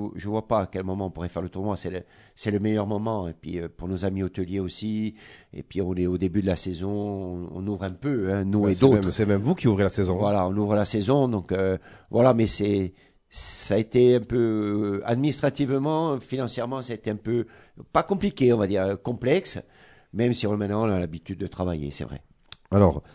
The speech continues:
Speaker 2: on a pris l'habitude, hein, de, de voir le, le tournoi arriver juste avant les vacances de Pâques.
Speaker 1: Mhm.
Speaker 2: Ça, c'était important aussi au niveau de, de la date, euh.
Speaker 1: Alors, la date, on a, on a, en gros, on a toujours la même.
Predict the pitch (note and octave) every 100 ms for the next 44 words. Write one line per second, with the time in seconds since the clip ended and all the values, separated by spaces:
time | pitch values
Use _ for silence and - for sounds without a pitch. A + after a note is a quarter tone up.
0 | - - G2 G#2 G2 A#2 G#2+ G2+ - A#2
1 | G2 F#2+ F#2+ G2 G2 A2 F#2+ F#2+ F#2+ F#2+
2 | G2 A2+ B2+ B2+ F2+ F#2+ A2 A2+ G#2+ F2+
3 | D#3+ - A#2+ A#2 B2 G2 G#2 A#2 G2+ G2
4 | G2 A2+ - - - D2 E2 _ - A#2+
5 | C3 A2+ G2+ G2+ - C3 A#2+ C3+ A2 G2
6 | A2 G2+ F#2 F#2+ F#2 F2+ A2+ - G2+ F#2
7 | F2+ F2 F2 F2+ _ _ _ _ _ -
8 | A2 C#3 D#3+ G#3 D#3+ C3 C3 B2+ B2 C3
9 | C3 C#3 F3 G3+ D#3 - E3 D#3 B2+ G#2
10 | B2+ D#3